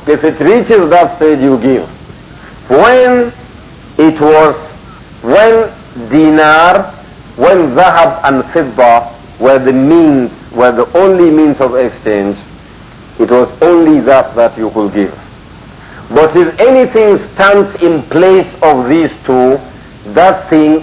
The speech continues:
is the thing that you will give zakat with. Are you following that? Then it was zahab and fidda. Even in the time of our imams,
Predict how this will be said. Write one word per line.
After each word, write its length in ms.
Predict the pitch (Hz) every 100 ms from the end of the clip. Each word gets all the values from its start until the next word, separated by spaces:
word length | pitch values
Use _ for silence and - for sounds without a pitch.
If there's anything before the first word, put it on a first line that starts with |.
| 151
is 200 | 143 - 110
the 100 | 135
thing 380 | 151 165 170 156
that 220 | 143 120
you 100 | 127
will 180 | 127 110
give 240 | 104 139 120
zakat 440 | 127 131 127 - 123
with. 260 | 123 110 - - - - - - - - - - - - - - - - - - - - -
Are 80 | 147
you 120 | 165
following 460 | 170 165 160 139
that? 320 | 123 117 120 - - - - - - - - - - 120
Then 560 | 131 254 240 214 202 165
it 140 | 165
was 200 | 165 160 - - 117
zahab 380 | 165 160 156 -
and 140 | 143 123
fidda. 500 | 139 117 95 110 - - - - - - - -
Even 360 | 226 269 254 226
in 60 |
the 120 | 180 -
time 220 | 190 190
of 160 | 180 135 - - - -
our 200 | 143 143
imams, 580 | 143 139 147 151 151